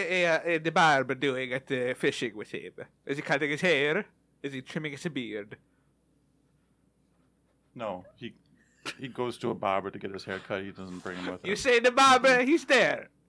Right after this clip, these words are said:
Speaker 2: No.
Speaker 1: Why does barber go with his tattoo?
Speaker 2: No, have you ever been fishing, Cricket?
Speaker 1: I can't say I have. I'm a pretty small, and, uh, fish like to eat cricket.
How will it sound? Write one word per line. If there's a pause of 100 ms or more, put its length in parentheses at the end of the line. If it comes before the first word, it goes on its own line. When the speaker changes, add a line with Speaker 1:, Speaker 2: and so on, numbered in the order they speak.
(140)
Speaker 2:
No.
Speaker 1:
Why
does
barber
go
with
his
tattoo? (280)
Speaker 2:
No,
have
you
ever
been
fishing,
Cricket? (520)
Speaker 1:
I
can't
say
I
have.
I'm
a
pretty
small,
and,
uh,
fish
like
to
eat
cricket.